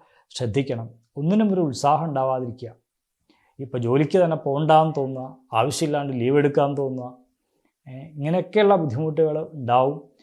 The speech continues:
സാമ്പത്തികമായ കാര്യങ്ങളും അത്ര അനുകൂലമായൊരു സമയമല്ല, കുറച്ച്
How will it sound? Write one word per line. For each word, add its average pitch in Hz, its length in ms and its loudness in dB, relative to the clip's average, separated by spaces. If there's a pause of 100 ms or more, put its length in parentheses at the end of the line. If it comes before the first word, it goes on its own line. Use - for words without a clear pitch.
(500)
സാമ്പത്തികമായ 185 680 4 (140)
കാര്യങ്ങളും 156 560 0
അത്ര - 220 0 (120)
അനുകൂലമായൊരു 151 720 2
സമയമല്ല, 123 380 -4 (480)
കുറച്ച് 127 260 -8